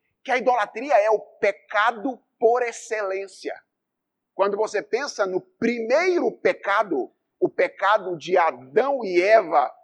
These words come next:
você vai perceber que a idolatria já estava dando pela primeira vez as suas caras naquela ocasião. Eu espero que a gente consiga ver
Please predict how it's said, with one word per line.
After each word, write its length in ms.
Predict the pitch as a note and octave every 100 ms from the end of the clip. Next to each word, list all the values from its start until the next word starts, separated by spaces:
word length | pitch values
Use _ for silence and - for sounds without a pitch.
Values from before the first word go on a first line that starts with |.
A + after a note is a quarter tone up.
| _ _
você 300 | E3+ G3 F3+
vai 160 | F#3
perceber 560 | - F3+ - F3 D3+ D3+
que 100 | E3
a 60 |
idolatria 640 | D#3+ D#3+ D#3 D3+ D#3 D#3 D3+
já 180 | E3 G#3+
estava 460 | - - G#3+ B3
dando 400 | G#3 F#3 E3 D#3+
pela 240 | - E3 D#3+
primeira 480 | D#3+ E3 A3+ C#4
vez 260 | A3 G3+ G3+
as 120 | G3
suas 300 | G#3 F#3+ -
caras 540 | - F3 C#3 C#3+ - - _ _
naquela 880 | C#3+ D#3+ F3 - _ C#3+ C#3 C3 B2+ _ _ _ -
ocasião. 760 | B2+ - _ A#2 A2+ E2+ E2
Eu 60 | D3
espero 320 | - D#3+ D#3
que 80 | D3
a 40 |
gente 180 | D3 -
consiga 400 | C#3+ - C3+ B2+
ver 280 | B2+ A#2+